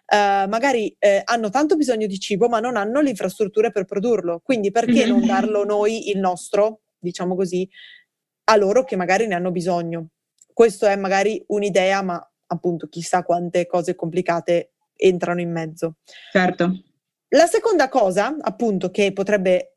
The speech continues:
Speaker 1: che il fatto di non sprecare, eh, diciamo, mm, migliora, è il fatto che, appunto, possiamo aiutare chi ne ha bisogno.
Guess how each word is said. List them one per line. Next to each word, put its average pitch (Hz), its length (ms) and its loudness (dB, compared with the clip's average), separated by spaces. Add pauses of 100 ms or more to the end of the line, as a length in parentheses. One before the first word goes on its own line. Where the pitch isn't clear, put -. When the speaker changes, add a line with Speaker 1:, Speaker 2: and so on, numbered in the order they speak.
(100)
Speaker 1:
che - 140 2
il 190 440 0
fatto 202 240 -2
di 202 100 -4
non 202 100 -4
sprecare, 196 680 -2 (300)
eh, 180 300 -2
diciamo, 185 680 -4
mm, 170 460 -6 (500)
migliora, 202 520 0 (400)
è - 100 4
il 339 100 6
fatto 294 340 -2
che, 220 260 0
appunto, 214 540 -2
possiamo 220 360 -4
aiutare 185 340 -2
chi 190 160 -4
ne 185 80 -2
ha 170 80 -2
bisogno. 170 680 -4